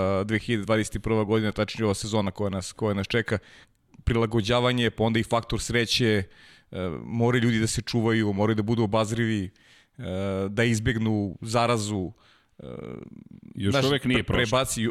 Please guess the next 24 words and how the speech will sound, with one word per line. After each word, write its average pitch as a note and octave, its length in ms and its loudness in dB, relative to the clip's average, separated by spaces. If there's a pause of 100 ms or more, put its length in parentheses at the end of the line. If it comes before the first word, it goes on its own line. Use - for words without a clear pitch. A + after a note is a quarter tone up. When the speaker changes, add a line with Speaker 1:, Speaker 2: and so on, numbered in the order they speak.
(100)
Speaker 1:
ne G#2+ 220 2
da A#2 100 2
nije C#3 180 2
prošlo, A#2 440 0
nego E2 440 -6 (200)
Speaker 2:
Daleko G2 380 0
Speaker 1:
se A2 60 2
Speaker 2:
je G2+ 40 4
od F#2 60 4
toga, G#2 80 2
Speaker 1:
suočavamo G#2 320 0
baš E2+ 80 -2
Speaker 2:
nažalost. A2 260 0
Speaker 1:
sa, A2 140 0
onako, G#2 340 -2
sa - 140 -2
ozbiljnim G#2+ 360 0
brojkama. F#2 360 -2 (280)
Speaker 2:
Da, F2 200 2
i G2+ 460 2
iz G2 120 0
te A#2 100 0
perspektive A#2 440 0
opet, - 260 0